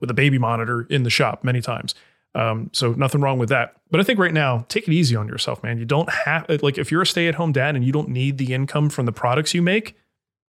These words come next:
wouldn't really be fussing with it too much right now.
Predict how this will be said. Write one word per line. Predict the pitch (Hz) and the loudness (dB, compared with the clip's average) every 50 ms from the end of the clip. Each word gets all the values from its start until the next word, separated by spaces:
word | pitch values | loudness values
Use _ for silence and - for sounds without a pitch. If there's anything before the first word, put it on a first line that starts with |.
| _ - | _ -6
wouldn't | 131 165 175 180 185 | -4 -2 -2 -2 -2
really | 156 160 165 160 165 170 | -4 -6 -4 -4 -2 -2
be | 156 147 151 147 147 _ _ - | -2 0 -2 -2 -2 _ _ -6
fussing | - - 156 151 - 151 123 113 | -2 -2 0 0 0 0 0 0
with | 110 110 - - | 0 -2 -6 -8
it | - - | -10 -6
too | - 135 | -4 -2
much | 123 117 120 - - | -2 -2 -4 -4 -6
right | 117 120 - | -6 -6 -6
now. | - - - - - | -8 -10 -10 -10 -14